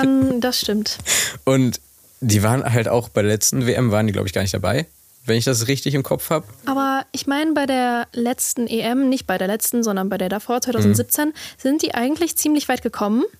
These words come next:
Speaker 2: Ja.
Speaker 1: Halbfinale?
Speaker 2: Ich weiß es nicht auswendig, aber irgendwann hatten
Speaker 1: Ich
Speaker 2: die mal
Speaker 1: mein
Speaker 2: so
Speaker 1: schon.
Speaker 2: ein Turnier, war, oder es
Speaker 1: Ein Turnier, ich meine, das wäre die E M zweitausendsiebzehn gewesen,
Speaker 2: Ja,
Speaker 1: wo es dann,
Speaker 2: kann sein, ja.
Speaker 1: wo die dann einen Lauf hatten. Da war ich nämlich gerade im Urlaub in Dänemark.
Speaker 2: Oh,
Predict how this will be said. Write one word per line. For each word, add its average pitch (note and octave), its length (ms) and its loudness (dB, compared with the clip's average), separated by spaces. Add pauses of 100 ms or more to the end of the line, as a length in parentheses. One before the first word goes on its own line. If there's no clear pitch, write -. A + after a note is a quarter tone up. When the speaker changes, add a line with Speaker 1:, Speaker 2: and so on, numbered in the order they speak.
(260)
Speaker 2:
Ja. A2 360 2
Speaker 1:
Halbfinale? E4+ 800 0
Speaker 2:
Ich - 140 -6
weiß F#2 160 -2
es - 100 -6
nicht G#2 140 -6
auswendig, G#2+ 400 -2
aber G#2 280 0
irgendwann C3 340 2
hatten C3+ 140 0
Speaker 1:
Ich - 20 4
Speaker 2:
die B2 60 4
mal A#2 160 4
Speaker 1:
mein - 20 2
Speaker 2:
so A2 120 2
Speaker 1:
schon. A#2 240 4 (260)
Speaker 2:
ein G2+ 60 -6
Turnier, A#2 300 2
war, A#2+ 160 0
oder G#2 120 0
es - 200 -4 (560)
Speaker 1:
Ein D4+ 160 0
Turnier, D4+ 220 0
ich C#4 120 -4
meine, D4 220 0
das D4 160 -2
wäre C#4 140 0
die B3+ 160 -4
E - 40 -2
M B3 220 -2
zweitausendsiebzehn A#3+ 680 -2
gewesen, C4 500 -2 (580)
Speaker 2:
Ja, G2+ 160 0
Speaker 1:
wo G2+ 40 4
es - 100 2
dann, B3+ 180 2
Speaker 2:
kann A2 200 2
sein, G#2+ 260 0
ja. G#2 140 0
Speaker 1:
wo B3+ 80 4
die C4 80 2
dann B3+ 160 2
einen A#3+ 100 2
Lauf C4 300 0
hatten. D#4 320 0
Da B3 100 2
war A3+ 100 2
ich A#3 100 -2
nämlich A#3 180 0
gerade G#3+ 260 -2
im A3 80 -4
Urlaub B3 300 0
in G#3+ 160 2
Dänemark. G#3+ 440 2
Speaker 2:
Oh, A2 320 2